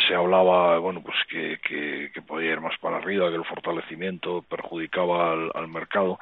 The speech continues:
Nosotros siempre dijimos que, bueno, que más arriba de, de, de uno veinticinco, pues iba a ser, eh, complicado. ¿Por qué? Pues porque entendíamos que, de alguna manera, más que fortaleza del euro, lo que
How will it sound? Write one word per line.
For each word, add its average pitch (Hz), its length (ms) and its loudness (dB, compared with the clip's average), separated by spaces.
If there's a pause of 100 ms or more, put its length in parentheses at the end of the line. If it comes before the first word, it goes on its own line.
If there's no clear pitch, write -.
(300)
Nosotros 87 320 -4
siempre 95 260 2
dijimos 95 380 0
que, 95 60 0
bueno, 87 260 0
que 80 140 -2 (320)
más 95 420 4
arriba 98 360 6
de, 92 240 2
de, 90 160 0
de 92 100 -2
uno 92 200 0
veinticinco, 87 640 -6 (400)
pues 92 180 6
iba 95 160 8
a - 100 4
ser, 95 300 8
eh, 87 240 2
complicado. 92 640 2
¿Por 87 240 -4
qué? 110 200 6 (280)
Pues 92 140 -4
porque - 260 -4
entendíamos 107 720 4 (100)
que, 113 280 6
de 104 100 4
alguna 101 280 2
manera, 104 380 4
más 98 160 4
que 104 140 2
fortaleza 104 580 2
del 101 180 4
euro, 101 320 6
lo 98 140 0
que - 140 -6